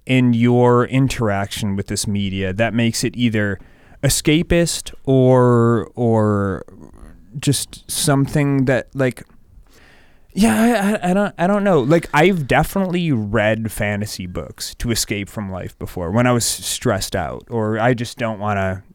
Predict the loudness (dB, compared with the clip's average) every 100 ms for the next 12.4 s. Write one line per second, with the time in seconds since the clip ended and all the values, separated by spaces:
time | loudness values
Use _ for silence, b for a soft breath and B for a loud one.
0 | -12 -10 -6 -4 -4 -4 -4 -4 -8 _
1 | _ -12 -6 -4 -6 -12 _ _ _ _
2 | _ _ -2 0 2 0 2 4 4 2
3 | 2 0 0 -2 -2 -4 -6 -2 0 0
4 | -2 -4 -4 -4 -6 -6 -4 -4 -6 -4
5 | -4 -4 -6 -10 -2 0 0 -2 -4 -6
6 | -6 -4 -4 -4 -2 -2 -2 -4 -4 -4
7 | -6 -8 -10 -10 -8 -8 -6 -8 -8 -8
8 | -6 -6 -6 -6 -4 -6 -8 -6 -6 -6
9 | -10 -18 b b b b b b _ -2
10 | 0 0 0 0 -2 -2 -4 -2 -2 0
11 | -2 -4 -6 -6 -6 -8 -10 -4 -2 -2
12 | -2 -4 -4